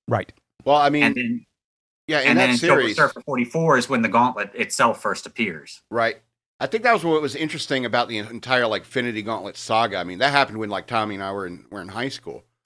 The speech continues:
Speaker 2: right? That's when all that was going on. And
Speaker 3: Yep.
Speaker 2: so, um, and it was a sleeper.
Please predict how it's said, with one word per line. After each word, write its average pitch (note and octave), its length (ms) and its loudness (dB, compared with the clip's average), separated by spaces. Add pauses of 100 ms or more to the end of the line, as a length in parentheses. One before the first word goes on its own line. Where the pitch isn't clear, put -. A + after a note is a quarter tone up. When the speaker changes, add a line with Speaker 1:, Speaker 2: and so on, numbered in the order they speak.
(320)
Speaker 2:
right? G#2 160 0
That's A2+ 200 0
when A#2 80 -4
all G#2 160 0
that A#2 200 0
was G#2+ 100 -8
going F#2 320 -8
on. F2 220 -8 (480)
And A#2 60 2
Speaker 3:
Yep. B2 120 6
Speaker 2:
so, A#2+ 300 -2
um, G#2 340 -4 (880)
and C3+ 140 4
it C#3+ 40 4
was C#3 200 2
a B2+ 60 -6
sleeper. - 560 -8